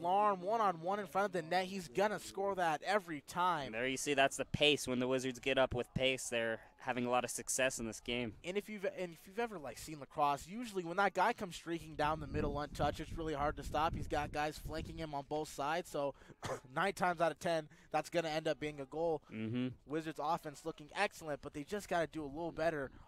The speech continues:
Speaker 1: on the defensive side, pressuring the Cougars.
Speaker 2: Yeah, they really don't. When they get in the, that offensive zone, they're very, being very efficient and quickly scoring, but it's just getting it there.
Speaker 1: Oh, Kale Michael, he would have had the face-off, but
Speaker 2: Just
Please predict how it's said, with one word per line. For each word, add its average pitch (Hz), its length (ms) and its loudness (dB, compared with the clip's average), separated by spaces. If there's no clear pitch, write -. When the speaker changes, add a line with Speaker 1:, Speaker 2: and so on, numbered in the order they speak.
Speaker 1:
on 139 100 -10
the 139 60 -10
defensive 151 520 -8
side, 139 380 -2
pressuring 147 400 -4
the 123 60 -14
Cougars. 139 560 -12
Speaker 2:
Yeah, 104 220 0
they 101 140 -2
really 120 280 2
don't. 120 340 2
When 117 220 -2
they 127 100 6
get 127 240 2
in 170 100 4
the, 107 140 2
that 110 200 4
offensive 107 380 0
zone, 120 240 0
they're 110 100 2
very, 113 220 2
being 110 360 -4
very 131 300 4
efficient 123 380 2
and 95 100 -6
quickly 117 320 0
scoring, 95 500 2
but 87 220 -6
it's - 80 -16
just - 220 -8
getting 117 240 0
it 82 100 -10
there. 87 200 -6
Speaker 1:
Oh, 233 160 10
Kale 262 280 6
Michael, 226 520 2
he 226 80 -8
would 226 180 2
have 233 160 2
had 240 160 6
the 208 100 -4
face-off, 208 680 2
but 180 220 6
Speaker 2:
Just - 180 -8